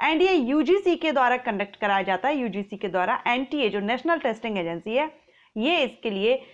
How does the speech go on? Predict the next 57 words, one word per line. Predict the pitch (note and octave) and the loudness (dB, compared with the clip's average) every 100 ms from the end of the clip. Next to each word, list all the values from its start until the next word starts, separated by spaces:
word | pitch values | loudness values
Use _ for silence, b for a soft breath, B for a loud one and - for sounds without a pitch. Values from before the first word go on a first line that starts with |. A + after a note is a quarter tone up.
| B - | B -6
एग्जामिनेशन | F#3+ B3 A#3+ A3 A#3+ A#3+ | 0 0 2 0 -2 -2
कंडक्ट | G#3 F#3 F3+ | -2 -2 -4
करती | - F3+ A#3 | -4 -4 0
है | D#4+ | -2
और | |
इसका | D#4+ D#4+ F4+ | -2 -2 0
नोटिस | D#4 G#3+ G#3+ D#4+ F4+ b b b - | 0 0 0 0 -2 b b b 0
साल | A3 A3+ | 0 0
में | B3+ C#4 | -4 -2
दो | G#3 | -2
बार | F#3 A#3 E4+ - | 0 0 -2 -6
रिलीज | A3 G3+ F#3 - | -4 -4 -6 -6
किया | E3 | -4
जाता | D#3 D3 D#3+ | -4 -8 -8
है। | E3 - _ _ _ - | -10 -12 _ _ _ -4
नेट | G#3+ B3+ E4 F#4+ - | 0 2 2 0 -2
and | B3+ C#4 C4 | 0 0 0
जेआरएफ | G#3+ A3+ F#3 F3 - b b b | 0 2 2 0 -6 b b b
दोनों | G3 B3+ D4 | 0 2 2
का | E4 F4+ | 2 2
एक | C#4+ C4+ | 4 2
ही | E4 | 2
पेपर | D4+ A#3+ A#3+ | 0 0 2
होता | A#3 G3 G3+ | 2 0 0
है | A3+ D4+ F4+ - | 2 2 0 2
और | G3+ G3+ G3 B B B | 2 2 0 B B B
नेट | G#3+ A#3+ D#4 E4 | -2 0 0 0
और | D#4 | 0
जेआरएफ | A3 A#3+ B3+ C4+ | 2 2 2 0
में | C#4+ | -2
क्या | C4 B3 | 0 0
डिफरेंस | B3 G#3+ A3 A#3+ | 0 0 -2 0
है, | D#4 | -2
इस | |
पर | - C4 | 0 0
मैं | B3+ | 2
already | A3+ G#3 G#3 F#3+ | 2 2 -2 -2
वीडियो | G3+ G3+ | -2 -2
अपलोड | F#3+ F#3+ G3 | -2 -4 -4
कर | A3+ A3+ | -2 -2
चुकी | A#3+ B3 | -4 -4
हूँ | B3 F4 | 0 2
और | C#4+ | 2
आप | G#3+ G#3 | 2 0
सभी | G#3 G3+ A#3 | -4 -2 -2
ने | |
उस | A#3+ A#3+ G3 | 0 -2 -4
वीडियो | A3+ G#3+ | -2 0
पर | A#3 | 0
बहुत | G#3 F3 G3+ C4+ D4+ D4+ | -2 -2 0 2 2 0
सारा | C4 B3 | 0 2
प्यार | B3 G#3+ A3 | 0 0 0
मिला | A#3 A3+ | 0 2
है, | A#3+ | 2
आप | G#3+ G3 | 2 -2
सभी | - F#3 A#3 | -4 -4 -4
का | C#4 C4+ C#4+ | 0 0 0